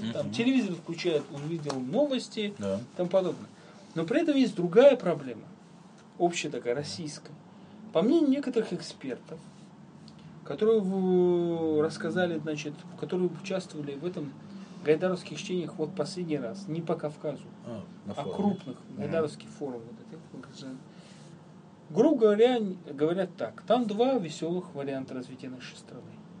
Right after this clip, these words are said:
Speaker 2: Мгм.
Speaker 1: И оба варианта говорят, что в течение вот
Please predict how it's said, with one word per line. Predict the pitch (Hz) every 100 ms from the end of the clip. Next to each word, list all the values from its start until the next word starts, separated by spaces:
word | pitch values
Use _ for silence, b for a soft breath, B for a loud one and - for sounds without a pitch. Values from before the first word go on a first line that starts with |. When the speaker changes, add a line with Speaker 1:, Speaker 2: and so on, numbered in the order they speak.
| - - - - - 104
Speaker 2:
Мгм. | 104 117 - - - -
Speaker 1:
И | 185 185 190
оба | 254 247
варианта | 208 208 226 180
говорят, | 180 196
что | - 156
в | 147
течение | - 180 220 208 156
вот | 170 190